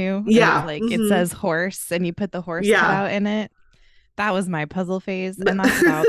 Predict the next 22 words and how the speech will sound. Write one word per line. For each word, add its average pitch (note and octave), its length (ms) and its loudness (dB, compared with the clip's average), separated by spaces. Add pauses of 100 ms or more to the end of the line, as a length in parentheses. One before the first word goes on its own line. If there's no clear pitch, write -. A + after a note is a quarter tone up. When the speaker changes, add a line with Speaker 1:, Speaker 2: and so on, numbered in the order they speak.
(160)
Speaker 1:
the F3+ 120 4
level D3+ 500 0
of D#3 200 -6
puzzling C#3+ 800 -6
that D3+ 120 -6
I D#3 140 -4
have D3+ 460 -6 (100)
the F3 80 -2
<laughs> G3 100 -2
patience C4+ 520 2
for, C#4 340 -2 (160)
so. - 400 -4 (520)
Speaker 2:
Gotcha. E3+ 600 0 (200)
Gotcha. - 560 -6 (140)
Speaker 1:
<laughs> - 140 -20
We're C#4 120 2
completely B3 720 2
done A#3 240 4 (100)
with - 220 0
that. - 960 -2 (120)
<laughs> - 380 -12
Speaker 2:
<laughs> - 0 -